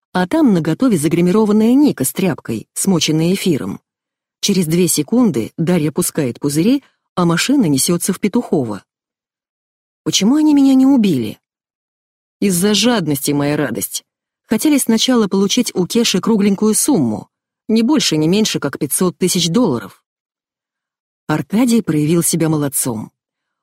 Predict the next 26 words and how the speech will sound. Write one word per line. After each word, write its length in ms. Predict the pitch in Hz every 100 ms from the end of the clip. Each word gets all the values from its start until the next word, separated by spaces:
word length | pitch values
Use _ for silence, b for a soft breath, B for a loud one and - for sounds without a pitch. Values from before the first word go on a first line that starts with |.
| _ -
Моментально 600 | 214 254 277 185 139 131
согласился 640 | 160 165 175 185 147 -
на 120 | 143
все 180 | 135 156
условия 580 | 135 - 240 220 113 - _ _ _ -
и, 60 | 180
демонстративно 840 | 165 170 - 175 165 269 269 170
прихватив 520 | 147 - 165 - 135
зайку, 380 | 127 175 269 208
поехал 480 | 147 135 165 185 180
в 100 | 175
банк. 400 | 208 120 92 _ _ _ _ _ _ _ _
Старухам 540 | - - 170 165 156 147 -
и 80 |
Маше 280 | 175 302 202
сказали, 580 | - 160 143 123 110 - _ _
что 180 | - 196
ты 140 | 190 214
отправилась 520 | - 226 214 214 -
в 60 |
Киев, 480 | - 285 143 101 - _ _ _ -
в 120 | 180
гости 320 | 262 285 175
к 80 | 208
Ольгиным 340 | 202 180 202
родителям. 640 | 220 240 151 - 107 95